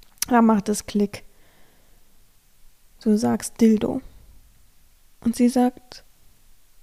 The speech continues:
"Na dran, mein Lieber." Jetzt rattert es kurz.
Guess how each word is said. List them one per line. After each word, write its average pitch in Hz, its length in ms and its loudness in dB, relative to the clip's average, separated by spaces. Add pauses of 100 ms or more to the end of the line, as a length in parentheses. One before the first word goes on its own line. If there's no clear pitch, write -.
(300)
"Na 208 240 2
dran, 247 280 2
mein 214 220 2
Lieber." 226 300 0 (2750)
Jetzt - 280 -6
rattert 240 320 0
es - 160 -8
kurz. 226 480 0